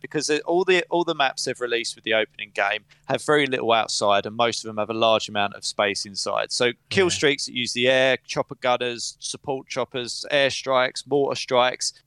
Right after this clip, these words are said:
Speaker 1: are largely pointless, and they're the higher end of the spectrum of the kill streak. So you get to your kill streak, which is fucking hard enough as it is, because there's always someone creeping up your arsehole 'cause the spawning's ridiculous and the map design's ridiculous.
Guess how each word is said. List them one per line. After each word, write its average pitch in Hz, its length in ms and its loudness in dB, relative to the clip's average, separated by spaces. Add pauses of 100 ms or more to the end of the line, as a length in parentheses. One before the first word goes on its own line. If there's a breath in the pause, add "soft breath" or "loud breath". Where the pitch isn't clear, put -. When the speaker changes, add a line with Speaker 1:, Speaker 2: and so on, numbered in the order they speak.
(260)
Speaker 1:
are 165 40 4
largely 208 460 4
pointless, 131 720 -4
and 139 100 -12
they're 139 140 -2
the 131 80 -6
higher 165 400 0
end 135 180 -10
of 113 80 -16
the 123 80 -16
spectrum 120 540 -6
of 113 140 -8
the 120 100 -10
kill 127 240 0
streak. 98 360 0
So - 140 0
you 131 60 -2
get 190 220 2
to - 100 -2
your 147 60 2
kill 151 240 -2
streak, 104 540 -2 (540 soft breath)
which 151 160 0
is 170 120 0
fucking 208 340 2
hard 175 240 4
enough 143 240 -4
as 143 100 -10
it 139 100 -4
is, 113 300 -4
because 123 500 -6 (200 loud breath)
there's - 160 -2
always 170 300 4
someone 135 300 -2
creeping - 380 -2
up 123 140 0
your 127 120 2
arsehole 127 460 4
'cause - 160 -10
the 110 60 -10
spawning's 117 500 -6
ridiculous 101 720 -2 (380 loud breath)
and 127 100 -2
the 135 60 2
map 170 220 2
design's 117 420 -2
ridiculous. 110 720 -6